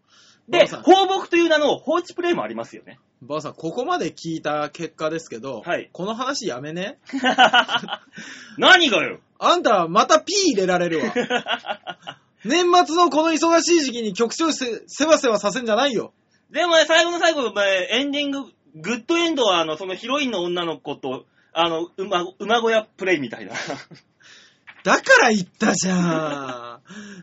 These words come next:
Speaker 2: だからやりすぎだって言ったじゃん、もう。
Speaker 1: 別に俺何、何も言ってないよ。
Speaker 2: 知らないよ。俺が編集してないのに局長が自ら編集してても。
Speaker 1: <laughs>
Speaker 2: ドキューンとかじゃなくてバッサリいかれてる可能性あるからね。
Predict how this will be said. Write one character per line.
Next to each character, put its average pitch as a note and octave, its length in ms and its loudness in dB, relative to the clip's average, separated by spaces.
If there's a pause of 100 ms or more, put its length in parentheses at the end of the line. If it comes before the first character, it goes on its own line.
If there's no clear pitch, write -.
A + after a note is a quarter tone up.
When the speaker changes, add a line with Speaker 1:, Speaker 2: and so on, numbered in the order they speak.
(120)
Speaker 2:
だ C4+ 100 4
か B4 220 4
ら B3+ 80 6
や A3 160 6
り G#3+ 100 2
す G3 160 -6
ぎ F3+ 140 -2
だ A#3 160 6
っ - 40 0
て - 140 -4
言 G3+ 120 -2
っ - 20 -18
た G#3 240 2
じ F#3 120 0
ゃ F3+ 120 2
ん、 E3+ 60 -2
も D3+ 1000 -4
う。 - 20 -2
Speaker 1:
別 F#4+ 200 0
に F#4+ 80 0
俺 F4+ 160 0
何、 E4+ 460 0
何 F4+ 240 4
も F4+ 80 0
言 F4+ 100 -4
っ - 20 -20
て G4 60 -10
な G4 140 -2
い D4+ 40 -6
よ。 B3+ 200 -6
Speaker 2:
知 - 200 -4
ら F4 160 8
な F#4 140 4
い - 20 0
よ。 F#4 200 0
俺 C4+ 160 6
が D4 100 6
編 C#4+ 200 -2
集 C4+ 140 -4
し A#3 80 -6
て C#4 100 -4
な C#4 140 2
い B3 40 0
の A#3 80 -2
に F#3+ 120 -8
局 A3+ 240 -2
長 A#3+ 140 2
が A#3 140 4
自 G#3+ 220 -4
ら G#3 140 0
編 F3+ 240 -2
集 F#3 140 -4
し - 60 -6
て F#3 80 -4
て D3 100 -6
も。 A2 280 -18
Speaker 1:
<laughs> - 60 -18 (560)
Speaker 2:
ド C4 100 6
キ D#4+ 140 8
ュ F#4+ 140 8
ー - 40 2
ン C#4+ 40 -2
と B3+ 100 2
か G#3+ 120 2
じ G#3 80 2
ゃ G#3 40 4
な A3+ 140 2
く - 60 -18
て G3+ 80 -2
バ B3 180 0
ッ - 20 4
サ G#4 220 2
リ C#4+ 80 4
い - 40 -4
か G#3+ 120 2
れ G3+ 80 0
て G#3+ 60 -2
る G3+ 80 -2
可 G3+ 120 0
能 F#3+ 100 -4
性 G3 100 -4
あ G#3 100 4
る - 80 0
か G3 80 0
ら C4+ 120 0
ね。 - 60 -10